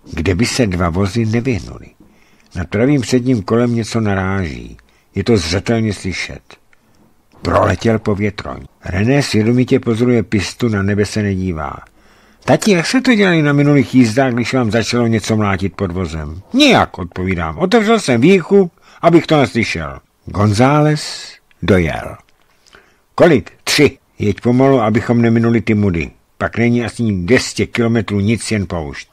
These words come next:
Otáčky motoru klesly a lehce ševelí v temném tichu, jako když se blíží letadlo k cíli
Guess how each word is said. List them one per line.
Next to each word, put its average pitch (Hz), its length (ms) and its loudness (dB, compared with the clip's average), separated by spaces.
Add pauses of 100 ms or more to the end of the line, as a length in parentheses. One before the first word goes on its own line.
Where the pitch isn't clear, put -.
(140)
Otáčky - 420 -4
motoru 110 340 2
klesly 92 560 -4 (280)
a 82 100 -8
lehce 90 340 -4
ševelí 98 480 -2
v - 80 -14
temném 98 380 -2
tichu, 92 440 -10 (480)
jako 92 240 -4
když 98 180 -2
se 113 140 0
blíží 104 300 -2
letadlo 98 360 -2
k - 60 -14
cíli 90 520 -4